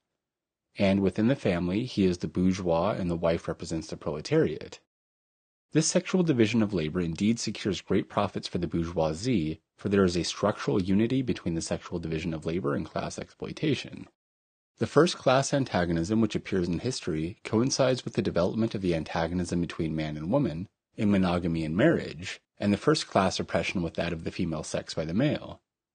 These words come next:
Monogamy was a great historical advance, but at the same time, it inaugurated, along with slavery and private wealth, that epoch lasting until today, in which every advance is likewise a relative regression,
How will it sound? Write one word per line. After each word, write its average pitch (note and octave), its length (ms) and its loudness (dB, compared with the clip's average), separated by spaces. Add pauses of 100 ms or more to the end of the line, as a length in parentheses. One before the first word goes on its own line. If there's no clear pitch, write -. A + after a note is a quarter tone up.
(320)
Monogamy F3 460 6
was D3 160 2
a A2+ 80 6
great G2+ 300 2
historical F2+ 480 -2
advance, E2 800 -2
but F#2+ 100 2
at - 80 -6
the - 80 -4
same F#3 280 2
time, - 420 -6 (220)
it G#2+ 100 2
inaugurated, F#2+ 840 4
along F#2+ 300 4
with E2+ 100 0
slavery E2 460 -2
and D#2 100 -4
private D#2+ 320 -4
wealth, A2 380 2 (180)
that F2 220 0
epoch E2 520 -8
lasting E2+ 440 -4
until E2 240 -6
today, F2+ 480 -2 (320)
in G#2+ 120 2
which F#2+ 160 4
every A#2+ 260 4
advance F#2+ 400 0
is E2+ 80 -6
likewise D#2+ 480 -2
a F2 60 -2
relative D#2+ 420 -6
regression, F2 640 0